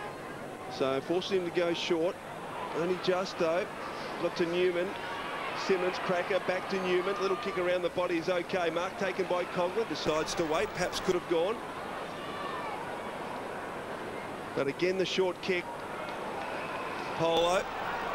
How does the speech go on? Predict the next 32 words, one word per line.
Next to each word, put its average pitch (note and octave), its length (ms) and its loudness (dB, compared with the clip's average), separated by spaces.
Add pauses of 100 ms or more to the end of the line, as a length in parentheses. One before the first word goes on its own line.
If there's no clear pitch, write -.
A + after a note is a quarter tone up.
(460)
Oh, E3+ 380 4
he's F3 100 0
got F#3+ 140 2
a F#3 100 0
problem F#3+ 300 2
here. F3+ 320 2
Matt, G3+ 240 0
that F#3 100 -2
puts F#3+ 220 0
some F3 80 2
good G3 180 2
pressure F#3+ 320 2
on, F3 80 2
but D#3+ 140 0 (100)
Polo's G#3+ 380 2
equal G#3+ 260 2
to G3+ 80 2
the F#3+ 160 0
task. A#3+ 380 0
Kicks - 180 -2
it A#3+ 140 2
long A3 160 4
inside A3 320 2
attacking G#3+ 560 0
fifty. G#3+ 340 2 (380)
Numbers A3+ 320 2
with A3+ 160 2
the G#3 100 2
Crows. A3+ 220 4
Spills A#3 320 0
to A3+ 160 2
Richardson. A3 480 2